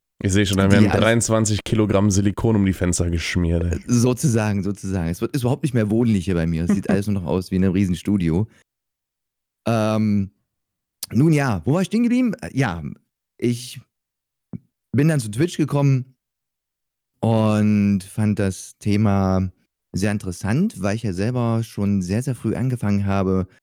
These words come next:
Speaker 2: neben der Musik Games zu spielen, bei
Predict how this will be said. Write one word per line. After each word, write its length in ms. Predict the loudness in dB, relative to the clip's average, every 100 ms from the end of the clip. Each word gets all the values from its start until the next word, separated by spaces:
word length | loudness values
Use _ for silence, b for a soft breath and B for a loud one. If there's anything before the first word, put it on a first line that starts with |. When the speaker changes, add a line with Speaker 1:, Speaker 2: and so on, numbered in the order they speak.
| _ _ _ _ _ _
Speaker 2:
neben 320 | 0 2 2
der 120 | 2
Musik 680 | 2 2 2 2 2 0 -8 -8
Games 680 | -2 0 2 0 0 -6
zu 140 | -10 -10
spielen, 880 | -8 -4 0 2 2 2 2 0 -6 _
bei 460 | -2 0 0 -2